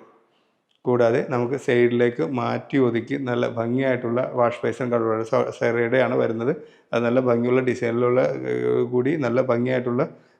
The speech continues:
ഏഹ്, വാഷ് ബേസിൻ കൗണ്ടർ കൂടി നമുക്ക് വരുന്നുണ്ട്. അതിൻ്റെ അടിയിൽ നല്ല സ്റ്റോറേജ് സ്പേസും നമുക്ക് ഈ വീടിനായിട്ട് വരുന്നുണ്ട്. നമുക്ക് സ്റ്റെപ്പിൻ്റെ അടിയിൽ നല്ല, ഏം, ഏഹ്, ഇൻവെർട്ടറൊക്കെ വയ്ക്കാനുള്ള രീതിയിലുള്ള കബോർഡ് വർക്കുകളും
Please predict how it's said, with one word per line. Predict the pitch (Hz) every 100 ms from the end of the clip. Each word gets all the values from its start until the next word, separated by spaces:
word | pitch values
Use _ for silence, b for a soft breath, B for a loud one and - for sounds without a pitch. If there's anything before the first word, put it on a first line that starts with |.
| -
ഏഹ്, | 117
വാഷ് | 117 117
ബേസിൻ | 131 120 143
കൗണ്ടർ | 135 117 120
കൂടി | 120 131 135
നമുക്ക് | 117 127
വരുന്നുണ്ട്. | 117 113 113
അതിൻ്റെ | 123 117 117
അടിയിൽ | 120
നല്ല | 120 120
സ്റ്റോറേജ് | 123 - 117 117 123 143
സ്പേസും | - 120 117 117 185 214 B B B -
നമുക്ക് | 123 117
ഈ | 127 120
വീടിനായിട്ട് | 120 117 113 113 240 - -
വരുന്നുണ്ട്. | 120 117 113 104 - - _ _ _ _ _ _ _ _ _ _ _ _ _ _ _ _
നമുക്ക് | 208 123 120 143 143
സ്റ്റെപ്പിൻ്റെ | - 123 110 127 127 135
അടിയിൽ | 127 117 123
നല്ല, | 131 120 127 -
ഏം, | 123 117 113 113 117
ഏഹ്, | 113 113 110 -
ഇൻവെർട്ടറൊക്കെ | 135 120 120 127 123
വയ്ക്കാനുള്ള | 127 123 120 120
രീതിയിലുള്ള | 120 117 113 117
കബോർഡ് | 120 123 113 117
വർക്കുകളും | 113 107 113 139